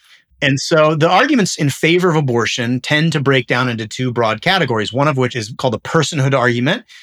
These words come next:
which is an argument about moral status and then tries to associate certain kinds of capacities with moral status and saying, "Well,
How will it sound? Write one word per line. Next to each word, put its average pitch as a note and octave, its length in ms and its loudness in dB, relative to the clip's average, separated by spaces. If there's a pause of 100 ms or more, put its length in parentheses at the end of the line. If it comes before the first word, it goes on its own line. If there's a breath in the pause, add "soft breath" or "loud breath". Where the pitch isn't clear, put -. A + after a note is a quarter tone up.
(140 loud breath)
which D3 160 0
is E3 100 0
an D3+ 60 -2
argument F3+ 440 2
about C#3+ 280 0
moral C#3+ 340 2
status B2+ 560 0
and C3 120 -4
then A#2+ 120 0
tries E3 400 0
to F3 120 -8
associate C3+ 580 -4
certain E3+ 320 -4
kinds D3 280 0
of A#2+ 120 -4
capacities B2+ 1000 -2 (380 soft breath)
with C3+ 160 0
moral B2+ 340 2
status A#2 540 -2
and B2 80 -4
saying, A#2+ 200 -4
"Well, F3 260 2